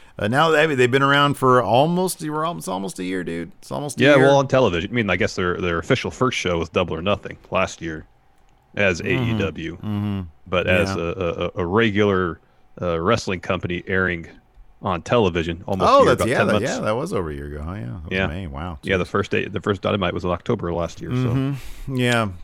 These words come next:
Speaker 2: They're
Speaker 1: Not
Speaker 2: coming up on a
Speaker 1: hugely
Speaker 2: year
Speaker 1: surprising.
Speaker 2: as a, as a televised product. Speaking of other televised product, W W E, they've been going at it for a lot more than a year. Um, and we spoke yesterday about some changes they're making to their televised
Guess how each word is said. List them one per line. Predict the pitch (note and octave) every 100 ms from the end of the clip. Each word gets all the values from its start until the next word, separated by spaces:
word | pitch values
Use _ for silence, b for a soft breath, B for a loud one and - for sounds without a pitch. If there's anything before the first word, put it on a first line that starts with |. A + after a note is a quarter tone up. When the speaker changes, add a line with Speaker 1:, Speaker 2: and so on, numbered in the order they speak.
| - _ - - - -
Speaker 2:
They're | -
Speaker 1:
Not | B2+
Speaker 2:
coming | B2
up | B2
on | B2+
a | B2+
Speaker 1:
hugely | B2+
Speaker 2:
year | C3+ C3+ C3 C3
Speaker 1:
surprising. | A#2+
Speaker 2:
as | B2
a, | A#2
as | A#2+
a | G2+
televised | D3 C3+ B2+ C3 B2
product. | - D3 C3+
Speaking | - C3+ A#2
of |
other | C3 A#2
televised | - A#2 A2 G#2+ G2+ -
product, | B2 A2 A2
W | B2+ A#2
W | G#2+
E, |
they've | A#2+ C3
been | F#2+
going | F2+ F#2+ F2
at | F2+
it |
for | -
a | F2
lot | G#2+ F#2
more | F2
than | E2
a |
year. | E2+ F2+ G2+ B B B -
Um, | F#2+ F#2+ F2+ -
and | G#2
we | G#2
spoke | - C#3 A#2+
yesterday | C#3 - A#2 G#2
about | G#2 G#2
some | F2
changes | - E3 F3 A#2 G#2 F#2+
they're | G2
making | F#2+ F#2 F#2+
to |
their | F2+ F2
televised | E2 G2 F2+ F2+ E2+ E2